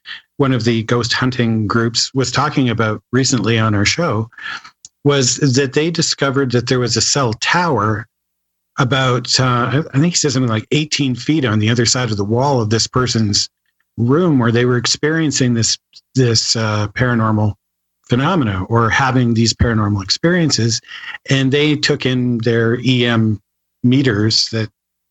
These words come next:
read the frequency and amplitude. I'm assuming. I, I don't know exactly how those work, but they said that it was very high,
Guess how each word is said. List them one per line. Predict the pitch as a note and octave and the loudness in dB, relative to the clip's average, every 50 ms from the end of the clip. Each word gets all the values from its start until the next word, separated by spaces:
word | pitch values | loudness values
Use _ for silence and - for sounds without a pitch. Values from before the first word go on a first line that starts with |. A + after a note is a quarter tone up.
| _ - | _ 0
read | A2+ A#2 B2 B2 B2 B2 A2+ G#2+ | 2 4 4 4 4 2 2 2
the | A2+ A2 G#2 G#2+ G#2 G2+ G#2 - _ _ _ _ _ _ - - | 2 2 2 2 0 -2 -4 -8 _ _ _ _ _ _ -16 -6
frequency | - B2+ B2 A#2+ A#2 A2 G#2+ - - A#2 A2 A2+ | -2 -2 0 0 0 -2 0 0 -2 -2 -2 -2
and | A2+ G#2+ G#2 G#2 G2 F#2+ - _ _ - | -2 -2 -2 -2 -4 -6 -12 _ _ -2
amplitude. | B2 A#2+ A#2 A#2 A#2+ A2+ G#2+ - A2+ A2 A#2 A#2+ C3 B2 - _ _ _ _ - | 0 0 0 0 0 0 0 0 0 0 0 -2 -4 -6 -8 _ _ _ _ -2
I'm | A#2 A2 G#2 G#2 | 0 0 2 2
assuming. | G#2+ - - C3 C3 A#2 G#2 G#2 G#2+ | 0 0 0 0 -2 -2 -2 0 0
I, | A2 A#2 A#2 A#2 - - - | 0 0 0 -2 -4 -6 -2
I | B2 B2 A#2+ | -2 0 0
don't | B2 A#2+ - - A#2 | 0 0 0 2 2
know | A#2 A#2 A#2 | 2 2 2
exactly | G#2+ G2+ A#2+ A#2 A#2 A#2 A#2 G#2+ | 0 0 -2 -2 -2 -2 -2 -2
how | G2 A2+ A#2 | 0 0 0
those | A2+ A2+ A2+ A2 G#2 - | 0 0 0 0 0 0
work, | A2 B2 C3+ A2+ A2+ A2+ - - | 2 2 2 0 0 -2 -2 -2
but | B2 A#2 A#2+ - - - - - - - | -2 -2 -4 -6 -10 -10 -10 -6 -4 -2
they | C3+ C3 | -2 0
said | - D3+ C#3+ B2+ | 0 0 0 0
that | B2+ B2 | 0 0
it | B2+ | 0
was | A2 A#2+ A2+ | 0 0 0
very | A#2 D3 D#3+ F3+ E3+ D3 | 0 0 2 2 0 0
high, | A#2+ G#2+ A#2 A#2+ A#2 A#2 A#2 | 0 0 2 2 2 0 -2